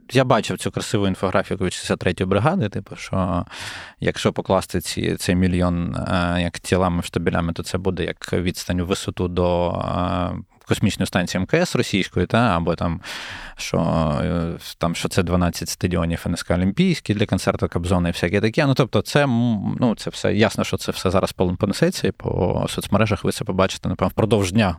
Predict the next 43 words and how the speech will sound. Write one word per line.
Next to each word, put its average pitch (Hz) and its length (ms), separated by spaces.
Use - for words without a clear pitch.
того, 92 260
поки - 260
ми 92 200
змонтуємо 110 480
випуск, - 340
ви 95 80
це - 160
все 98 140
побачите. 95 500
Але 120 160
просто 123 360
для 110 120
нагадування, 95 480
мільйон — 110 400
це, 110 320
е, 98 520
це - 140
не 107 100
йдеться 110 380
виключно 98 440
по-, 90 380
про 101 180
вбитих. 90 640
І 87 340
це 95 260
йдеться 87 680
про 92 120
те, 95 100
як - 180
от - 160
все, - 180
що 123 120
ти 110 100
говорив, 135 500
воно 113 220
так 117 200
і 135 40
є, 175 160
але 104 240
там 120 200
є 117 120
ще 123 160
нюанси. 92 420